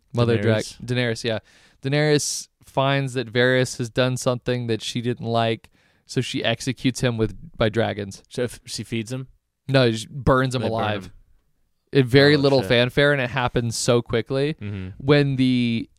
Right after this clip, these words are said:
Speaker 1: actor for Varys saw that, he said, "Are you fucking kidding me?" And then put the script down and, like, walked out.
Speaker 2: So what they, how'd they do it?
Speaker 1: No, I'm saying, like,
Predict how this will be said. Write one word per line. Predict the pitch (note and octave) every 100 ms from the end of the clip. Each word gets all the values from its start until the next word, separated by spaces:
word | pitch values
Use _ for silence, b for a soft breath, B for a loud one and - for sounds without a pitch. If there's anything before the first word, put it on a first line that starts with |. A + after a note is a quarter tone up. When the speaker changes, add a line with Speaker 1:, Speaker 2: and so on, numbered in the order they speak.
| -
Speaker 1:
actor | A#2+ C3+ E3+
for | - C3+
Varys | A2+ A2+ B2+ - - _ _
saw | - A#2+ A2+
that, | C3+ D3+ D3
he | D3
said, | C3 B2 -
"Are | A#2+
you | B2+
fucking | C3+ - B2+ - C3+
kidding | A#2+ A2 A2+
me?" | B2+ C#3+ -
And | B2+ A#2+
then | A#2
put | - C3+
the |
script | A#2+ - B2
down | - A#2
and, | A2+
like, | A2 A2
walked | A2 A2+ G2+
out. | G#2 G2+ - _ _ _ _ _ _ _ _
Speaker 2:
So | A#2+
what | B2+
they, | C3 A#2
how'd | A#2+ B2+
they | C3 G#2+
do | B2
it? | B2+ - _ _
Speaker 1:
No, | D3 F3 E3
I'm | E3+
saying, | E3 F3+
like, | E3+ D3